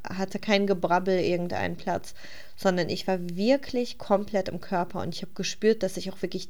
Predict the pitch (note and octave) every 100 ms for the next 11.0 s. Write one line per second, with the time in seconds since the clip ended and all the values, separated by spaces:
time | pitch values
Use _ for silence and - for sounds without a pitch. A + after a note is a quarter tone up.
0 | - - G3 F#3 - E3+ - D#3+ E3 F3+
1 | - - F3+ - - - - - F#3+ F#3
2 | F3 - - F#3 G#3 C4+ A#3+ A3 C4 G3+
3 | F3+ E3+ E3 F3+ - A#3+ G3+ G3 G3 -
4 | F3 - F3 F#3 G3 G3 - F3+ - F3+
5 | F#3+ - G3 F#3+ F#3 F3+ F3+ F3 F3 E3
6 | - F3 E3 E3 - F#3+ G#3+ - B3+ B3
7 | A#3+ - A#3 A#3 B3+ C4+ - - - -
8 | F#3 - F3+ F3 E3+ - A3 - G3+ F#3
9 | E3+ E3+ C#3+ F#3 G#3 F#3 F3 E3+ - G3
10 | F3+ - - - - F3+ F#3+ - A3 A3